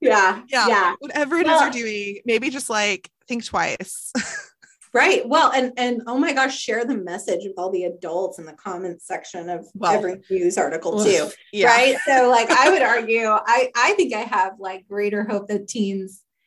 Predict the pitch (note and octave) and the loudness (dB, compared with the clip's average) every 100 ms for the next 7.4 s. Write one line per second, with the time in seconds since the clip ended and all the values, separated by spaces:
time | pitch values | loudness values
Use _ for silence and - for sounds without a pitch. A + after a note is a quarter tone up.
0 | _ - G#3 - F4 F4 A3+ G#3 G#3 G3+ | _ -4 -4 2 4 4 4 4 2 2
1 | G3+ F#3+ F#3+ F#3 F#3 G3+ G#3+ G#3 G#3 G#3 | 2 2 2 2 0 -2 -2 -2 -2 -4
2 | G3+ G3 G#3 F#3 F#3+ F#3+ F#3 F3+ - - | -4 -6 -2 0 0 -2 -4 -4 -6 -10
3 | _ _ _ _ _ _ _ _ _ _ | _ _ _ _ _ _ _ _ _ _
4 | _ F#4+ F#4 D#4+ A#3+ A#3+ B3 A#3 A3+ A3 | _ 4 4 4 2 2 4 2 2 2
5 | G#3+ G3+ G3+ A3 G3+ G#3 G#3 G3+ F#3+ F#3+ | 0 -2 -4 -6 -6 -6 -6 -6 -4 -4
6 | F#3+ F3 F3+ D#3+ D3+ - E3+ F3 F3+ F3 | -4 -8 -8 -8 -8 -6 -4 -4 -4 -8
7 | G3 F#4+ D#4 A#3 | -2 0 0 -2